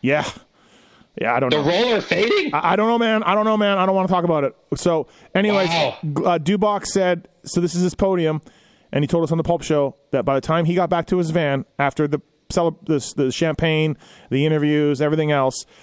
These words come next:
Speaker 1: uh, Jim had a female in the back of Dubach's box van with the doors closed,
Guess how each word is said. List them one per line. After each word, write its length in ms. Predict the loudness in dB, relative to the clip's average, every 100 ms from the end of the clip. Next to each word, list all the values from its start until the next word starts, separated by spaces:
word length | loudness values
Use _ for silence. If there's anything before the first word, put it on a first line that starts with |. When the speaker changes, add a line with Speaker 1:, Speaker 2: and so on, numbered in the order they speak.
| -12 -2
Speaker 1:
uh, 180 | 0 0
Jim 480 | 0 0 0 -4 -4
had 360 | -2 0 -2 -8 _ -20 _ _ _ -2
a 340 | 0 0 -2 -8 -8
female 580 | -2 0 0 -2 -4 -8 _
in 100 | -2
the 80 | -2
back 320 | 0 0 0
of 120 | -2 -2
Dubach's 380 | -2 0 -2
box 280 | -2 -4 -2
van 280 | -2 -2 -2 -6 _ _ -6
with 100 | -4
the 60 | -2
doors 280 | 0 -2
closed, 460 | -2 -2 -2 -4 -10